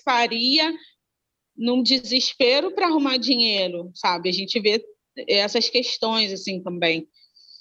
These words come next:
É, eu já tive, vocês falaram dessa situação, eu já tive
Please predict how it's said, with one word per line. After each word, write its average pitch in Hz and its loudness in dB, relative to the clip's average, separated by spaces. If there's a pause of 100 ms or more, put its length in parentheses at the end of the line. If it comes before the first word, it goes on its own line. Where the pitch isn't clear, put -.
(240)
É, 185 6
eu 214 6
já 240 4
tive, 254 2
vocês 220 0
falaram 220 2 (120)
dessa 185 2
situação, 202 0
eu 233 2
já 233 2
tive 208 0